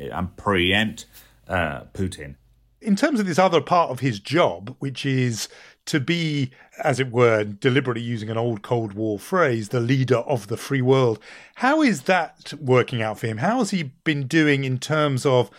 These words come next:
Speaker 2: corralling together, uniting Western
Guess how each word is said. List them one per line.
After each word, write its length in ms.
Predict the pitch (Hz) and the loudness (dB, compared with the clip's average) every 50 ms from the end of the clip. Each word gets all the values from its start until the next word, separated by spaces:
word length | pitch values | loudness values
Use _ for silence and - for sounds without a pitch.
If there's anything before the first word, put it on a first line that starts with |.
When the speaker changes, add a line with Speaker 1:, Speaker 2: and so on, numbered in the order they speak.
| - - - - - _ _ _ - | -20 -20 -20 -20 -20 _ _ _ -8
Speaker 2:
corralling 720 | - - 147 131 139 156 160 165 165 165 156 151 139 123 | -4 -2 0 2 4 4 4 4 4 4 2 2 0 -2
together, 540 | - 139 120 107 135 131 131 120 131 127 127 | -4 -4 -2 2 2 2 2 4 4 4 4
uniting 800 | 131 120 117 117 117 123 139 143 139 127 - 143 123 117 107 104 | 2 0 -4 -4 -2 0 0 2 0 0 -2 -4 -4 -4 -2 2
Western 720 | 127 147 139 - - - - - 127 120 113 110 104 | 2 2 2 0 -4 -6 -4 -4 -4 -4 -4 -6 -10